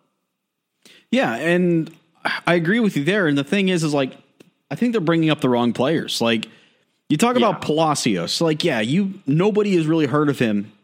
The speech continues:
Speaker 1: but he was storming in the ma-, in the minor leagues. Well, his career numbers will tell you that he thrives in the minor leagues against minor league pitching. And then you see his numbers when he translates to the M L B. The highest his batting average has ever got.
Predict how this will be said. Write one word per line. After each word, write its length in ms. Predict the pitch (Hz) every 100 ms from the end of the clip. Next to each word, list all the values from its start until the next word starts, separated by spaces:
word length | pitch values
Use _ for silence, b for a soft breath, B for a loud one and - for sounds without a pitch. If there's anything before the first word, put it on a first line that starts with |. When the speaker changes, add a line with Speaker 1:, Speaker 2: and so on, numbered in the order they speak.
| _
Speaker 1:
but 100 | 147
he 80 | 180
was 140 | 151
storming 420 | - - 185 175 156
in 80 |
the 80 | 139
ma-, 60 | 131
in 220 | 131 127
the 60 | 117
minor 300 | 120 120 113
leagues. 400 | 139 90 80 - b b b _
Well, 140 | 269 254
his 100 | -
career 260 | 208 254
numbers 300 | 214 190 170
will 80 | 143
tell 200 | 202 196
you 120 | 147
that 100 | 135
he 240 | 135 123 104 _ _ -
thrives 640 | - 135 202 233 180 151
in 120 | 147
the 60 | 135
minor 280 | 131 127 120
leagues 240 | 113 127
against 260 | 123 123 -
minor 220 | 117 120
league 180 | 117 113
pitching. 400 | 208 180 90 - _ _ _ _ _ _ _
And 540 | 165 175 170 170 143 - _ -
then 180 | 165 185
you 100 | 165
see 200 | - 262
his 160 | 180
numbers 400 | 160 226 196 156
when 100 | 151
he 60 | 151
translates 540 | - 180 180 175 165
to 80 | -
the 120 | 147 151
M 100 | 156
L 100 | 127
B. 240 | 208 202
The 100 | 156
highest 340 | 160 196 185 147
his 100 | 131
batting 360 | 147 208 185
average 240 | 143 131 123
has 80 | 120
ever 180 | 110
got. 320 | 110 120 135